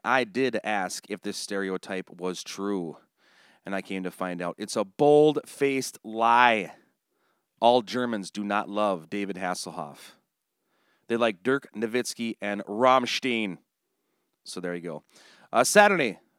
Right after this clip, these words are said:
Mister Brian K. Johnson and myself played at J J's Pub in the beautiful Breezy Point, Minnesota. There was a huge bingo crowd. There was lots of hunter widows there, so it was kinda wild and fun, but always a great time jamming and hanging out with our friends up there.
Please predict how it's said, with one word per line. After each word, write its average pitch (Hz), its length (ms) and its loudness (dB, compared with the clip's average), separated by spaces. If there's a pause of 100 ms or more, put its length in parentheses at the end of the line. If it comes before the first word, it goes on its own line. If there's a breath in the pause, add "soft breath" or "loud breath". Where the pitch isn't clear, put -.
(160)
Mister 110 260 -6
Brian 107 340 0
K. 110 180 -6
Johnson 104 420 -6
and 104 80 -6
myself 101 440 -4
played 98 180 -6
at 82 140 -8
J 104 200 -8
J's 92 260 -8
Pub 95 500 -4 (380 soft breath)
in 156 100 2
the 175 60 4
beautiful 165 360 2
Breezy 120 420 -4
Point, 127 340 -4
Minnesota. 110 800 0 (800 soft breath)
There 104 60 -8
was 101 100 -4
a 95 40 -10
huge 127 420 -6
bingo 117 320 -2
crowd. 85 480 -6 (460 soft breath)
There 95 60 -8
was 98 120 -6
lots 113 360 -2
of 95 80 -4
hunter 104 400 -8
widows 87 320 -6
there, 90 200 -6
so - 120 -10
it 85 40 -10
was - 80 -12
kinda 95 260 -6
wild 110 340 2
and 98 100 -6
fun, 113 440 0 (400 soft breath)
but 113 140 -4
always 110 320 0
a 107 40 -10
great 127 340 -4
time 120 280 -4
jamming 139 500 -4
and 107 100 -6
hanging 110 300 -6
out 104 140 -4
with 92 120 -8
our 92 120 -8
friends 95 340 -10
up - 140 -16
there. 78 240 -16